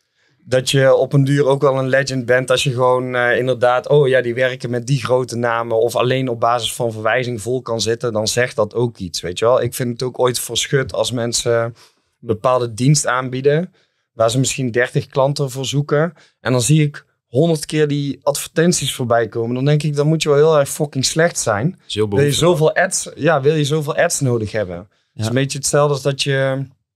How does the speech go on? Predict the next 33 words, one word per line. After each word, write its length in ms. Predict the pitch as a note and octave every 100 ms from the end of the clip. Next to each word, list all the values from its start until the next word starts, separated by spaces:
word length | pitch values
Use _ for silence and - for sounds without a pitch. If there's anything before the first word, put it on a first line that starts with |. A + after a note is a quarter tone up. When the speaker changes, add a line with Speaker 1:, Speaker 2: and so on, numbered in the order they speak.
| _ _ _ - _ _ _
Speaker 1:
te 160 | D#3
gretig 420 | C#3+ B2+ D3+ C#3+ A#2+
achter 320 | B2 - A#2+
vrouwen 380 | A2 D3 D#3 A#2
aan 200 | B2+ A#2+
zit 200 | B2 A2+
bijvoorbeeld. 500 | A2+ B2 A#2 B2 C#3+
Dan 140 | B2+
kom 140 | D3 C#3+
je 80 |
ook 100 | D3
een 60 | C3+
beetje 220 | A#2+ - -
kansloos 460 | A#2+ A2 - G#2+
over. 300 | G2 F#2+ E2+ - _
Speaker 3:
Ja. 140 | G#2
Het 80 | G#2 _ _ _ _ _
is 60 | C#3
wel 80 |
grappig, 340 | B2+ D3 C#3 G#2
dat 200 | B2+ -
zie 140 | C#3+
je 80 | C3
ook 180 | B2+ A#2
in 80 | A#2+
een 100 | A2+
documentaire 640 | A2+ A#2 A2+ G#2+ A#2+ A#2
op 80 | A2
Netflix, 480 | G2+ B2+ - C#3 A#2+
The 100 | F#2+ F#2
Black 220 | G#2 G#2
Godfather. 520 | G#2 A2+ - B2 B2
Ik 80 | D3